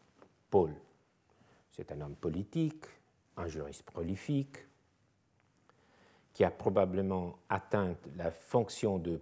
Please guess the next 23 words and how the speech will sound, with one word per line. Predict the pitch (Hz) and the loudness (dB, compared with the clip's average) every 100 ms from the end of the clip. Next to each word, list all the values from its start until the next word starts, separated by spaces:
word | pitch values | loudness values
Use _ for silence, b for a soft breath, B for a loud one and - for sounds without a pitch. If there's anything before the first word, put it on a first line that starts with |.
| - | -6
préfet | - 101 - 87 | -2 -2 2 0
prétoire | - - - - 110 127 143 85 80 - | 0 -4 -4 0 2 2 0 -2 -8 -10
sous | - - 104 | -16 -6 2
Elagabal | 90 85 90 87 90 95 85 78 73 - - | 2 2 -2 -2 -2 -2 -2 -6 -10 -14 -8
ou | 90 | -6
Alexandre | 85 78 - 87 80 76 | -4 -6 -8 -8 -6 -8
Sévère | - 90 107 135 117 90 b b b b b | -4 -2 0 0 0 -6 b b b b b
dans | 113 | 6
la | 101 | 6
première | 92 - 104 110 | 4 0 0 0
moitié | 95 98 95 - 127 | 0 0 2 4 2
du | 82 78 | 2 -8
troisième | - 107 104 95 | 2 2 4 0
siècle | - 110 123 - 85 | 0 2 2 0 -6
de | 80 | -4
notre | 90 87 - | -6 -6 -8
ère. | 82 73 - - | -10 -10 -12 -8
Donc, | 87 - B B B B - | -8 -8 B B B B -8
il | 90 | -2
est | 90 92 - | -2 -2 -8
un | - 85 | -10 -10
peu | 85 95 92 | -6 -2 -4
plus | - 95 92 | -4 -6 -6